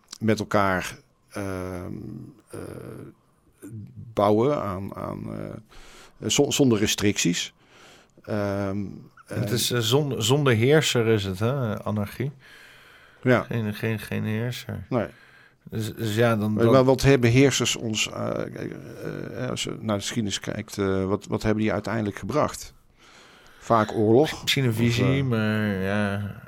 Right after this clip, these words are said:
Speaker 2: cultuur misschien, maar dat was, komt uiteindelijk
Speaker 1: Ja,
Speaker 2: uit
Speaker 1: die
Speaker 2: de
Speaker 1: cultuur,
Speaker 2: mensen,
Speaker 1: die
Speaker 2: dus
Speaker 1: komt uit, eh, ontstaat uit de mensen
Speaker 2: Ja,
Speaker 1: zelf, de
Speaker 2: ja.
Speaker 1: tradities en zo. Het is niet zo dat van bovenaf een overheid, eh, zegt van, "Nou, deze,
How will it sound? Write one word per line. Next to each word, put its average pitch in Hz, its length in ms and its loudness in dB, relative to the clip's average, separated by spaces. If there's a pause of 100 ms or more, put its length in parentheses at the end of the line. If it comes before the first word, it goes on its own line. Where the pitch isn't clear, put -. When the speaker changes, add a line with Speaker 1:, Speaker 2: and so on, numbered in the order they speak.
(180)
Speaker 2:
cultuur 131 640 2
misschien, 143 420 -2
maar 135 120 2
dat 120 160 0
was, 113 260 2
komt 117 180 -2
uiteindelijk 120 420 0
Speaker 1:
Ja, 117 60 2
Speaker 2:
uit 110 100 2
Speaker 1:
die - 100 -2
Speaker 2:
de 113 60 4
Speaker 1:
cultuur, 117 200 6
Speaker 2:
mensen, 127 180 8
Speaker 1:
die 120 80 2
Speaker 2:
dus 104 100 0
Speaker 1:
komt 101 160 0
uit, 101 180 2
eh, 107 320 0
ontstaat 113 380 2
uit 113 120 -2
de 113 60 -4
mensen 120 240 2
Speaker 2:
Ja, 120 60 0
Speaker 1:
zelf, 127 280 4
de 101 80 -8
Speaker 2:
ja. 110 60 0
Speaker 1:
tradities 104 420 -2
en 92 100 -4
zo. 87 280 -6 (480)
Het - 80 -18
is 87 60 -12
niet 117 140 6
zo 104 100 4
dat 98 180 2
van 107 140 2
bovenaf 110 380 6
een 107 100 2
overheid, 107 540 2
eh, 113 60 4 (1080)
zegt 110 180 -4
van, 113 120 -8
"Nou, 113 260 -2
deze, 120 400 -2